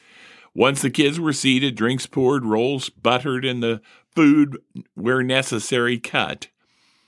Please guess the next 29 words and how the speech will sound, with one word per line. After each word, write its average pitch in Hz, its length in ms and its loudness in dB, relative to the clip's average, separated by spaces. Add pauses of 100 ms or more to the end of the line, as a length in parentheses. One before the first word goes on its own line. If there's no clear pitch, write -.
(220)
Adults 127 400 2
gathered 117 460 2
at 107 120 -6
the - 80 -18
table 117 380 0
between 104 480 -2
the 107 120 -2
kitchen 151 600 -4 (380)
and 120 140 0
the 127 60 4
converted 113 540 2
living 107 240 2
room. 73 280 -6 (1080)
It - 80 -4
was 113 140 2
a 123 80 6
table 139 320 2
for 147 240 -4
eight, 92 400 0 (500)
now 131 400 4
accommodating 120 720 2
twelve 127 480 0
or 92 80 0
so 95 320 0
chairs 90 500 0
for 101 240 -2
this 98 240 0
singular 95 580 0
get-together. 85 680 -6